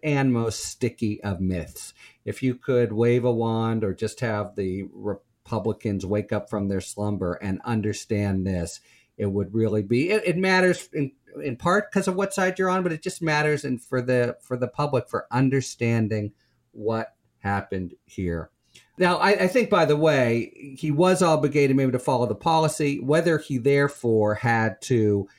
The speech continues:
um, actually forbear making a judgment is something that one could discuss, and maybe we will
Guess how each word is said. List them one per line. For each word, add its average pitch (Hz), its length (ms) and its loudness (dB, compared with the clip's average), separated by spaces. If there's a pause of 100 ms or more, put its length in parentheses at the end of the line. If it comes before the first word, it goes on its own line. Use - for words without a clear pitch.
(520)
um, 107 480 -4
actually 107 920 -2
forbear 120 1000 2
making 110 400 2
a 98 60 0
judgment 143 560 0
is 120 120 -4
something 107 440 -2
that 98 140 -2
one 104 380 -2
could 98 360 -2
discuss, 101 500 -4
and 104 100 0
maybe 101 240 0
we 92 240 0
will 92 520 -2